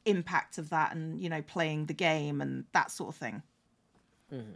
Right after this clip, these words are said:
Speaker 1: So, I know the movie she's talking about, that movie is messed up. It is messed up. It's incredibly messed up. Uh, but it's all about what would you do if you could,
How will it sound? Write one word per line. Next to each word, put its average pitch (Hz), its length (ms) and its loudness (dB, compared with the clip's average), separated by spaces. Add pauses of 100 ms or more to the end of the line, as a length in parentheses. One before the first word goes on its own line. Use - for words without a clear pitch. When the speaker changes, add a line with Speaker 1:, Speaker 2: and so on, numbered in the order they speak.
(2250)
Speaker 1:
So, 175 580 4 (960)
I 190 80 4
know 196 140 8
the 180 80 6
movie 170 200 6
she's 170 140 -2
talking 170 200 0
about, 143 100 6
that 131 120 6
movie 160 180 2
is 151 100 0
messed 151 160 0
up. 156 140 0
It 294 100 6
is 330 160 6
messed 196 240 8
up. 156 260 2
It's 214 220 2
incredibly 208 540 6
messed 147 280 0
up. 147 220 0 (800)
Uh, 170 500 12
but 180 180 4
it's - 140 -2
all 185 160 2
about 165 480 8
what 180 300 0
would 175 140 2
you 175 120 2
do 165 480 6 (3250)
if 185 260 2
you - 160 0
could, 143 320 -2